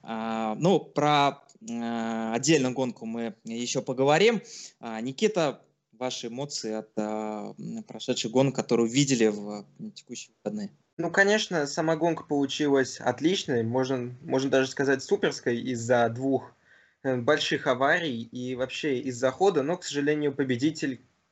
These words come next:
Speaker 2: конечно, не удивил. Особенно после Монцы, когда выиграл Пьер Гасли, это было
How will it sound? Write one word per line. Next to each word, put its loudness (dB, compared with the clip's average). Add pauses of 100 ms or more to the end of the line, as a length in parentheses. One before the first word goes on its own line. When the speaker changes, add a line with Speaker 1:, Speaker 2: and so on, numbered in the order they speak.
(120)
Speaker 2:
конечно, 2
не -2
удивил. -2 (380)
Особенно 2
после -2
Монцы, 0
когда 2
выиграл -2
Пьер -2
Гасли, 0
это 2
было 0